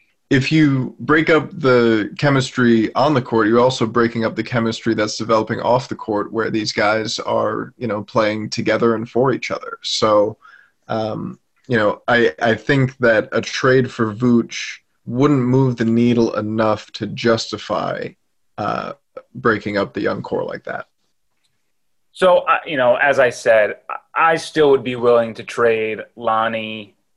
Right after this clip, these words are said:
Speaker 2: um, LaMarcus to make the money work and give him, um,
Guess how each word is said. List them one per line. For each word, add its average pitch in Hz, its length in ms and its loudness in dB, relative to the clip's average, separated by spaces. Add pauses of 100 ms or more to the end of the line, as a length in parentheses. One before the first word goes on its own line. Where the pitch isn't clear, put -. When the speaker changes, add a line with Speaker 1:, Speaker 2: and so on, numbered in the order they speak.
(140)
Speaker 2:
um, 98 640 -2
LaMarcus 107 580 -2
to 117 60 -8
make 104 160 -6
the 110 80 -8
money 107 260 -6
work 104 500 -2 (180)
and 107 760 -2 (440)
give 120 140 -2
him, 113 160 -6
um, 107 480 0